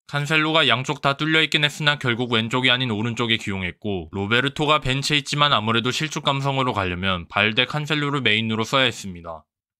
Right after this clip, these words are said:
오른쪽 풀백 칸셀로는 미드필드 들어와 삼 미드를 만들었고 왼쪽 풀백 발데는 윙처럼 올라갔습니다. 이, 삼호를 자주 볼 수 있었고 발데가 덜 올라가면 이, 사, 사도 섞여 있긴 했습니다.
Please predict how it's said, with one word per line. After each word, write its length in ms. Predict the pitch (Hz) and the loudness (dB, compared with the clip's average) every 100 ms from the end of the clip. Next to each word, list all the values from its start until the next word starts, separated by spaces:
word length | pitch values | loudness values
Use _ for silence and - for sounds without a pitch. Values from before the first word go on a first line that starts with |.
| _ _ _ _ _ _ - | _ _ _ _ _ _ -10
오른쪽 380 | 98 117 135 - | -6 -2 -4 -2
풀백 300 | 143 147 143 | 0 2 0
칸셀로는 600 | 156 156 156 156 160 143 | -2 0 2 2 0 0
미드필드 460 | 107 127 147 135 | -2 0 0 2
들어와 260 | 135 135 131 | 2 2 2
삼 180 | 151 151 | 0 -2
미드를 260 | 151 147 | 0 0
만들었고 640 | 139 101 90 87 - 107 95 | 2 0 -2 -8 -4 -4 0
왼쪽 360 | 101 110 135 | -2 -2 -4
풀백 320 | 151 139 147 - | -2 0 -2 0
발데는 480 | 107 107 127 131 | -2 2 0 2
윙처럼 440 | 113 123 143 135 113 | 0 -2 -2 -2 -2
올라갔습니다. 800 | 104 101 98 101 87 85 78 _ _ _ _ _ | 0 0 -2 -8 -14 -16 -16 _ _ _ _ _
이, 140 | 107 104 | -8 -2
삼호를 440 | 135 147 147 151 | 0 2 2 0
자주 260 | 131 127 120 | 0 0 2
볼 140 | 117 | 0
수 120 | - | -2
있었고 540 | 92 - 85 107 101 90 | -6 -8 -6 -4 -4 -2
발데가 460 | 113 107 123 131 | 0 2 2 2
덜 160 | - 113 | 0 0
올라가면 480 | 131 131 139 139 135 | 2 2 2 0 -2
이, 140 | 101 | -2
사, 160 | 131 127 | -2 0
사도 240 | 131 127 | 0 -2
섞여 260 | 151 - 147 | -6 2 2
있긴 240 | 123 131 | 2 0
했습니다. 640 | 127 - 92 82 82 71 | 0 -2 -8 -6 -10 -12